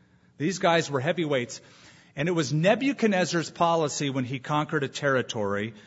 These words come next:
to get the finest young men, of whom Daniel was one of them in Daniel chapter one. And Daniel interpreted his dream and became the head over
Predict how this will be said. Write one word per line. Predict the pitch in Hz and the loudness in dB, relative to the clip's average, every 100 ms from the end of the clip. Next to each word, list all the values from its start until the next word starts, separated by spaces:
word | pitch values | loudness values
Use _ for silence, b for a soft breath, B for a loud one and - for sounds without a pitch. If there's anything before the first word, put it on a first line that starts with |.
| B | B
to | - | -8
get | 127 135 - | -2 -2 -4
the | |
finest | - - 165 196 233 214 160 | -8 -2 0 2 0 -2 -2
young | 156 156 165 | 0 0 0
men, | 151 147 107 107 135 139 - - b b b | 0 0 -2 -2 -4 -8 -16 -20 b b b
of | - 110 | -12 -6
whom | 165 156 | -4 0
Daniel | 139 156 185 180 160 | 0 2 2 2 2
was | 143 123 | 0 0
one | 156 | 0
of | 143 113 | 0 0
them | 113 | -2
in | 117 | -2
Daniel | 113 120 117 120 | 0 -2 -2 -4
chapter | - 127 117 120 | -4 -6 -6 -8
one. | 110 107 104 107 - B B | -6 -4 -4 -6 -10 B B
And | 120 | -8
Daniel | 113 139 208 220 | -2 0 2 0
interpreted | 165 - 185 185 170 156 | 0 -2 -2 -2 -4 -6
his | 127 147 120 | -4 -6 -6
dream | 107 151 139 123 | -6 -4 -2 -2
and | 120 | -2
became | 117 - 131 120 | -6 -4 -4 -4
the | |
head | 110 - 190 131 | -6 -4 -2 -2
over | 113 110 107 98 | -2 -4 -4 -8